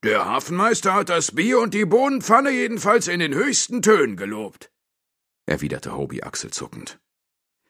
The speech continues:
„Die Küche muss fantastisch sein“, meinte Alejandro, „denn so wie das Ding aussieht, kann der Besitzer nur von Stammkunden leben. Laufkundschaft verirrt sich nicht in diesen Laden.“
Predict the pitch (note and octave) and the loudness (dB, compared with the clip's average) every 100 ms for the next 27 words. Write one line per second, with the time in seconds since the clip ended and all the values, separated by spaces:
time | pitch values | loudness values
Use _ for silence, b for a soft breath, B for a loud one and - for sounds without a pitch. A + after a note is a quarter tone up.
0 | _ _ - A2+ G2 F#3+ F#3+ F3+ C#3+ C3+ | _ _ -6 -4 0 2 4 4 4 2
1 | A2 D3+ - F#3+ - G2 E2 C#2+ _ _ | 0 0 0 2 0 -2 -6 -10 _ _
2 | _ _ _ _ - C#2+ - G#1 - - | _ _ _ _ -4 -4 -4 -14 -12 -12
3 | B1 - - B B B G#2+ G2 F#2 C#3+ | -12 -12 -14 B B B 0 2 4 4
4 | C#3+ B2 - C3+ F#2+ - - A3 G3+ E3+ | 4 4 4 4 4 0 2 2 2 2
5 | E3+ D3 C3+ E3 F3 D3 D#3+ F3 D#3+ G#3+ | 4 6 4 4 6 6 4 2 2 4
6 | A#3 - C3 F#2 G2 A2 G#2+ G2 b b | 4 6 4 4 2 2 0 -6 b b
7 | b b b F#2+ C#3 - G#3 G3 - F#3+ | b b b 2 2 2 0 0 0 0
8 | - F#3 D#3+ G#3 C3+ A2+ A2 A2+ G#2 G#2+ | -2 -2 0 0 0 2 0 2 0 0
9 | G2+ A2+ A2+ A#2 - | 0 0 0 -4 -8